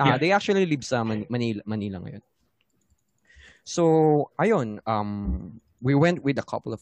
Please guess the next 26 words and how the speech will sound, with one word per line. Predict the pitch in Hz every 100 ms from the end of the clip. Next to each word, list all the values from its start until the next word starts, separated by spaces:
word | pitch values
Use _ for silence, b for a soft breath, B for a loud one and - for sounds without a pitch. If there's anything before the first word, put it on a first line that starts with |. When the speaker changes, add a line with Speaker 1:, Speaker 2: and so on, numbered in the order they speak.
| -
Speaker 1:
dates, | 107 101 - - _ _ -
of | -
course. | - 104 98 - -
Um, | 98 92 95 90 90 110 _ _ _ _ _ _ _ _ _ _ _ _ -
it, | 123 127
it | 156
was | 165 135
weird. | 117 107 92 92 - - _ _ _ _ _ _ _ _ _ _ _ -
Kasi, | 151 135 117 107 104 98 95 - _ _ _ _ _ _ _ _ _ _ -
prior | 170 190 175
to | 135
that, | 127 113
wala | 135
talagang | 151 156 143
experience | 127 - 117 104 98 92 -
with, | 98 92 -
<laughs> | - -
with | - - -
women. | 120 107 - 139 - 185 247 254 220
And | 151 151 147 147 143 139 139 - _ _ _ 143
ako, | 180 180
ako, | - 175 175
ako | 165 131 156
lagi | 139 127 127
yung | 120
gumagalaw. | 104 98 95 92 90